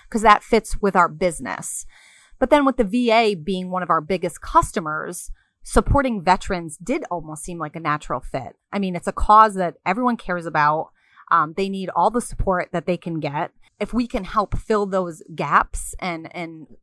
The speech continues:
partner with people that can fill those gaps, um, it really does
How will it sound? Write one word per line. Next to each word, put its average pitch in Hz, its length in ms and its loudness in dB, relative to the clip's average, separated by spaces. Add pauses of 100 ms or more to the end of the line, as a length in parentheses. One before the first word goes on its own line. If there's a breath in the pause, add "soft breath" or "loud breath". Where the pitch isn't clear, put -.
(140)
partner 233 280 0
with 226 160 -6
people 220 300 -4
that 180 160 -2
can 208 260 -4
fill 294 160 0
those 285 240 -4
gaps, 285 460 -6 (340 loud breath)
um, 175 300 2 (120)
it 220 140 -4
really 233 320 -4
does 165 340 -4